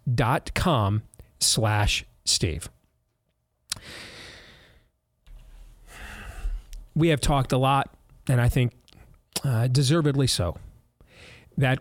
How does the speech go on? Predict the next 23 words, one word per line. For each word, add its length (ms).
what 120
we 120
are 80
mired 420
in 160
right 180
now 260
is 120
a 60
culture, 540
is 160
more 220
of 80
a 60
spiritual 580
war 260
than 160
even 180
just 240
your 140
regular 420
run-of-the-mill 500
culture 400